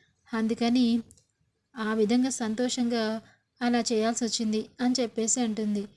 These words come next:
"ఓహో, అదా?" అని చెప్పేసి అనుకుంటూ, "మా చూడండి."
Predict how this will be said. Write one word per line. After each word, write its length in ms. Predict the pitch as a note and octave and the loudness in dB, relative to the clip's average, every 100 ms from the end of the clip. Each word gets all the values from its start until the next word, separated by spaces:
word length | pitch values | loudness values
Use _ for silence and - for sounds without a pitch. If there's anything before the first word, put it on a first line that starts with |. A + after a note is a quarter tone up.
| _ _ _ | _ _ _
"ఓహో, 380 | A3+ G#3+ G#3+ G#3+ A3 G3+ - - _ - | -4 -2 -2 0 0 -2 -8 -20 _ -6
అదా?" 340 | A3 G#3+ A3+ A#3 G3+ - _ | -2 0 0 0 -4 -10 _
అని 160 | B3+ C4 | -2 0
చెప్పేసి 400 | B3+ - B3 A#3+ | 0 0 -2 0
అనుకుంటూ, 500 | A3 A3 B3 A3+ A3 G#3+ G#3+ - _ _ | -2 -2 -2 0 0 0 -4 -18 _ _
"మా 120 | B3 A#3 G#3+ - _ _ _ _ _ _ | 0 0 0 -6 _ _ _ _ _ _
చూడండి." 460 | - C4 B3+ A#3+ G#3 | -2 2 2 2 2